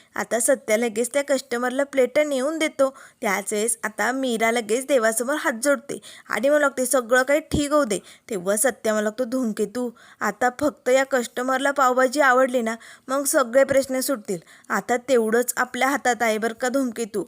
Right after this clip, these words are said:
त्याच वेळेस आता एक घास खाताच ते कस्टमर म्हणू लागतात, "वाह, अमेझिंग, काय पावभाजीला टेस्ट आहे ना, एकदम भारी." इकडे सत्या आणि मीरा तर खूपच खुश होतात. मीरा तर आनंदाने लगेच उड्याच मारू लागते आणि लागते, "बघा,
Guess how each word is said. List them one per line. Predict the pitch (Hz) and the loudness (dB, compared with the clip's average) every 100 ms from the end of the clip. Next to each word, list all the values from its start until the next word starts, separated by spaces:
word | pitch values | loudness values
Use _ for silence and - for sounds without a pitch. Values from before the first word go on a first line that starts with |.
| - - - | -8 -20 -6
त्याच | 208 190 - | -4 -4 -4
वेळेस | 202 214 - | -2 -2 -2
आता | 247 269 | -2 2
एक | 277 269 233 | 2 2 0
घास | 254 - | -2 0
खाताच | 285 269 247 254 - - - | -4 -2 -4 -4 -20 -14 -4
ते | 302 | -4
कस्टमर | - 277 - 277 294 | 2 0 2 0 2
म्हणू | 302 302 | 2 2
लागतात, | 302 320 254 | 2 0 0
"वाह, | 233 285 285 - _ _ | 2 2 2 -6 _ _
अमेझिंग, | - 226 254 294 254 269 208 _ _ - | -2 0 2 0 2 -2 -4 _ _ -2
काय | 294 | 2
पावभाजीला | 302 302 254 294 320 311 311 320 311 | 2 2 4 4 2 0 2 0 2
टेस्ट | 285 320 - | 0 0 0
आहे | 294 | 0
ना, | 226 233 - - | 0 -4 -12 -10
एकदम | - 240 226 302 | -4 -2 2 2
भारी." | 302 320 214 - - - | 2 0 -2 -6 -20 -14
इकडे | 190 196 202 220 | -10 -2 -2 0
सत्या | 269 254 - 240 | 0 -2 0 0
आणि | 233 | 0
मीरा | 247 247 240 247 | -2 -2 -2 -2
तर | 277 285 | -4 -4
खूपच | 311 - 294 302 | -6 2 2 2
खुश | 311 302 | 0 0
होतात. | 311 269 208 - - - | 2 2 0 -4 -20 -10
मीरा | 196 185 185 | -4 -2 -2
तर | 214 - | -4 -4
आनंदाने | 214 208 202 208 208 214 - | -2 0 -2 -2 -4 -4 -6
लगेच | - 226 214 233 | -4 0 0 -2
उड्याच | 262 262 277 294 | -2 2 2 2
मारू | 320 302 | 0 2
लागते | 302 302 | 0 -2
आणि | 269 285 | 0 0
लागते, | 285 311 | 0 -4
"बघा, | 262 254 240 269 277 | 0 0 2 2 2